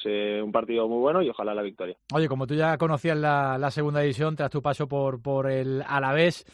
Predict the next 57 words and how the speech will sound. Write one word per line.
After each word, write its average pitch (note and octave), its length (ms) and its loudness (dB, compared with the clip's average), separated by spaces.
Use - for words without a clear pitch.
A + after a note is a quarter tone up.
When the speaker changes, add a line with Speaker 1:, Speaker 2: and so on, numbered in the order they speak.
Speaker 2:
eh, B2+ 600 -2
¿es E3 160 4
lo F3+ 100 4
que F#3 80 2
te F3 60 4
esperabas, F#3+ 500 0
eh, D3+ 100 -4
después D3 280 -2
de - 20 0
estar D3 160 -2
tanto D3+ 220 -2
tiempo D3 420 0
fuera E3 360 2
en D3+ 40 0
el, C#3+ 320 -2
en D3 160 -2
el D3 80 0
extranjero, C#3+ 380 -2
cuando D3 400 0
has D3 140 0
regresado D3 400 -2
otra C#3 160 -2
vez C#3 180 -2
a, C3+ 160 -2
a C3+ 140 -6
la C#3 80 -2
segunda C3+ 240 -4
división, E3 320 -2
Einar? G3 320 -4
Speaker 1:
Bueno, G3+ 220 6
me D#3+ 60 6
ha - 20 6
sorprendido D#3 680 4
en C3 140 4
el C3 180 -2
sentido C#3 320 2
de D#3 160 2
que, B2+ 560 2
joder, B2+ 300 2
cada, A2+ 580 -2
cada A#2+ 240 2
vez, C3+ 180 2
eh, B2+ 420 4
los B2 160 0
equipos C3+ 240 0
están C#3+ 160 0
más C#3 160 0
parejos, D#3+ 840 2
eh, A#2 540 0
el A#2+ 80 -4
nivel B2 280 0
yo C3+ 120 2
creo C3 140 0
que C3 60 -2
ha B2+ 40 6
aumentado, C3+ 840 2
eh, A2+ 320 -4